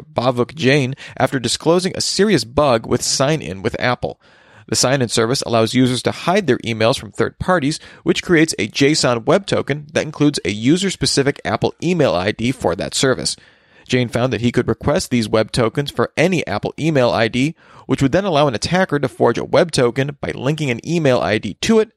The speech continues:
and gaining access to the victim's account. Jain says Apple patched the vulnerability and found no evidence that the bug was exploited in the wild.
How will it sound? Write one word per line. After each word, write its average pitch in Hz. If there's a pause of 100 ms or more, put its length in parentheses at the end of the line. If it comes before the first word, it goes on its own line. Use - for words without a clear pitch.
and 131
gaining 135
access 147
to 147
the 131
victim's -
account. 139 (680)
Jain 120
says 113
Apple -
patched -
the 147
vulnerability 131
and 175
found 175
no 190
evidence 147
that 131
the 123
bug 123
was 117
exploited 135
in 107
the 117
wild. 67